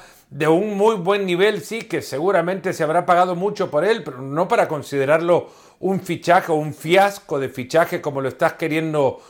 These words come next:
comparar. A mí me parece erróneo comparar los fichajes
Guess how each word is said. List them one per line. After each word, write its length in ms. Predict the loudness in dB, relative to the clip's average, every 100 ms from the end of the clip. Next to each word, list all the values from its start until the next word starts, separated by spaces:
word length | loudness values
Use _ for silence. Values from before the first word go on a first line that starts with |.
| -20 -4
comparar. 460 | -4 2 4 4
A 60 | 2
mí 120 | 0
me 100 | -6
parece 380 | -2 -2 -2 -4
erróneo 480 | -2 0 0 0 -4
comparar 480 | -6 -2 2 2 0
los 160 | -4
fichajes 580 | -6 -2 -2 0 -4 -6